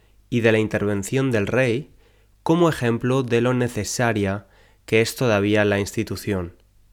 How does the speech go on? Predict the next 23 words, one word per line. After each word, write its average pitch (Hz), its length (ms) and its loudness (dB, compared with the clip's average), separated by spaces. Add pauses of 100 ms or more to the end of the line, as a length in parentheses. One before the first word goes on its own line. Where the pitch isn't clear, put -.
(540)
Según 110 380 0
ellos, 110 500 0 (300)
si - 200 -2
el 107 120 2
rey 123 160 4
Juan 139 260 2
Carlos 117 640 2
no 123 240 2
hubiera 123 360 4
intervenido 104 680 2
esa 135 180 -2
noche, 117 480 -2 (460)
el 110 160 -2
golpe 143 320 4
de 147 60 6
Estado 104 580 -2 (280)
habría 107 460 2
tenido 104 340 2
éxito 107 600 -4 (400)
y 139 100 0
quizás 135 460 2
en 117 100 2
España 98 600 -2